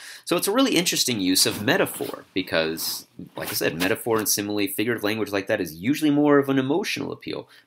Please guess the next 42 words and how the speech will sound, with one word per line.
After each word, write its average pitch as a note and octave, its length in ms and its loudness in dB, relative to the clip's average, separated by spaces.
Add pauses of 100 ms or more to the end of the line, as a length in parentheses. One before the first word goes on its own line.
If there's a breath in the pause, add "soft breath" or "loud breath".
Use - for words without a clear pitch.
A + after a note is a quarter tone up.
but F2 160 -2
here G#2 600 0
he's F2+ 280 -8
using D#2 280 -10
it - 160 -12
for D2+ 440 -6
a C#2 60 -12
logical C#2 500 -10
purpose. - 540 -14 (1500 loud breath)
And F#2+ 80 0
again, C#3 120 8
we A#2+ 80 2
see F3 220 4
a A2+ 80 8
lot G2 280 6
more G#2 160 2
of G2+ 100 -2
these F#2+ 220 0
good F2+ 180 -2
ins-, - 380 -2
uh, D#2 540 -4 (100)
uh, - 20 -16
uh, D2+ 180 -12
rhetorical G2+ 480 0
questions, - 720 -6 (260)
you - 100 -16
know. C#2+ 240 -16 (920)
But - 80 -8
there's F2+ 180 -6
one A#2+ 140 6
other C#3 180 8
important, F#2+ 580 -2
uh, F2 200 0
technique D#2+ 420 -6
he D#2 140 -10
does C#2+ 240 -8
here. C3+ 300 -4 (1120 loud breath)
"Suffer E3 840 2
not F#2 380 0
yourselves E2+ 560 0
to - 80 -12
betray, D#2+ 480 -8